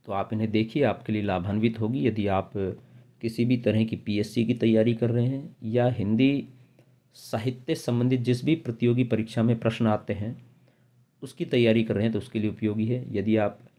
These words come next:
सेट, नेट, जेआरएफ या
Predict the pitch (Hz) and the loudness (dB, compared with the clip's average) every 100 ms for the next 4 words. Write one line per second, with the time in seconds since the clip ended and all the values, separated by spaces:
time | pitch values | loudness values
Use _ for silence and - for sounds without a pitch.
0 | _ _ _ _ _ _ _ _ - - | _ _ _ _ _ _ _ _ -20 -6
1 | 117 120 127 - _ _ _ _ - 107 | -2 -2 -4 -14 _ _ _ _ -14 -6
2 | 104 120 123 - _ _ - 110 113 104 | -2 -2 -4 -14 _ _ -20 -8 -2 0
3 | 113 120 - _ _ _ _ _ _ - | 0 -2 -4 _ _ _ _ _ _ -16
4 | - 90 | -8 -6